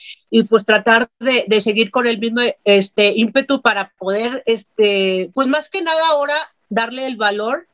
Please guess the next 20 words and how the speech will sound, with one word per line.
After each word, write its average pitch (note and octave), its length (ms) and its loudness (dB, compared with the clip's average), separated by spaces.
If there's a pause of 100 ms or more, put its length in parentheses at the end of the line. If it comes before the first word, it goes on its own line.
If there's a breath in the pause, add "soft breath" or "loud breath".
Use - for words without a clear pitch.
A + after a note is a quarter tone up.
seguir G#3+ 340 -2
dándole C4 460 -2
ese A#3+ 160 -6
valor G#3+ 280 -2
al G3+ 120 -2
campeonato F#3+ 680 -2
que G3+ 240 0
es, G3+ 80 -2
¿no? F#3 280 -4 (300 loud breath)
Como G#3+ 220 4
lo A3 100 6
he A3+ 120 4
dicho, B3+ 340 -2
o F#3 40 -2
sea, F#3 280 -4
no G#3+ 180 0
me B3+ 140 -2
importa B3 480 0
la A3 140 0
rival, G#3+ 500 -2